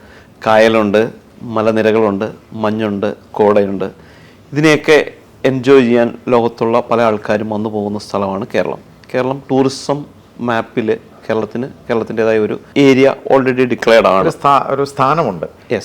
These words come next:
Speaker 2: അത് ഇന്ത്യയിൽ മാത്രമല്ല, ലോകത്തിൽ തന്നെ ഒരു സ്ഥാനമുള്ളൊരു സ്ഥലമാണ്
Speaker 1: Yes.
Speaker 2: കേരളം. തീർച്ചയായും.
Speaker 1: ഇപ്പം ഞങ്ങൾ, ഏഹ്, ടു-, ഏഹ്, hospitality segment-ിൽ hotels and resort-ിൽ ഒരു പുതിയ ഡിവിഷൻ നമ്മൾ after നമ്മളുടെ ആ സ്പാർക്കിന് ശേഷം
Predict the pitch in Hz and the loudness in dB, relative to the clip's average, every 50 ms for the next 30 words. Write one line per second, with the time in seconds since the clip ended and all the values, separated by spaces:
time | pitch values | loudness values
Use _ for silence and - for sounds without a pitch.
0 | - - 110 113 135 131 120 123 139 156 165 175 175 175 170 170 170 165 151 151 | -8 -6 -4 -2 -2 -2 -2 0 2 2 2 2 2 0 2 2 2 0 2 2
1 | 165 160 135 123 120 123 131 127 143 147 - - 180 170 165 170 175 160 151 147 | 0 0 2 2 4 4 4 2 2 -2 -2 -2 -4 -4 0 0 0 -2 -2 -6
2 | 123 - - - - - - - 139 147 - - 147 147 147 151 156 151 139 131 | -12 -14 -16 -20 -20 -20 -12 -6 -6 -6 -2 0 0 0 2 2 0 0 0 -2
3 | 139 - - 113 98 90 80 78 78 76 64 57 - 67 69 - - 139 - - | -2 -4 -6 -8 -8 -8 -8 -10 -10 -12 -12 -12 -14 -16 -16 -12 -12 -12 -10 -10
4 | 82 - - - - - - 147 147 156 156 160 170 170 170 170 - - - 131 | -14 -14 -14 -18 -10 -4 -2 2 4 4 4 6 6 6 6 6 4 4 4 4
5 | 123 117 - - 107 - - - 139 147 - - - 120 117 - 135 131 - - | 4 2 0 -4 -8 -6 -6 -8 -10 -8 -6 -4 -2 -2 0 2 2 0 0 -2
6 | 147 143 - 143 139 135 147 151 147 - - 135 123 117 113 117 117 113 113 117 | -8 0 2 2 2 2 0 -4 -6 -4 -6 -6 -6 -4 -2 -2 -2 0 2 2
7 | 117 117 120 131 123 - 143 131 120 120 113 - - - 113 110 - - - 120 | 2 2 2 -2 -2 -2 -2 -2 0 -2 -4 -2 0 0 0 0 0 -4 -8 -4
8 | 110 104 104 107 - - - - - 113 110 101 - 110 110 110 110 107 104 104 | -2 -2 -2 -4 -6 -12 -20 -14 -12 -10 -10 -10 -8 -8 -6 -2 -2 -2 -2 -2
9 | 104 101 - - - 107 104 101 - - - 104 104 98 98 98 95 - - - | -4 -6 -6 -10 -10 -10 -12 -12 -14 -16 -12 -10 -8 -6 -6 -6 -6 -8 -10 -12
10 | _ - - - _ _ _ _ _ - 117 120 123 120 - - - 135 127 117 | _ -18 -20 -20 _ _ _ _ _ -2 0 2 0 0 -2 -6 -6 -4 -4 -4
11 | - - 120 110 107 104 104 107 107 - - - 107 104 101 - 120 117 107 - | -6 -6 -6 -4 -4 -4 -4 -4 -6 -6 -4 -2 -2 -2 -2 -4 -6 -6 -6 -4
12 | - 101 98 95 - - 120 | -2 -2 -2 -2 -4 -8 -10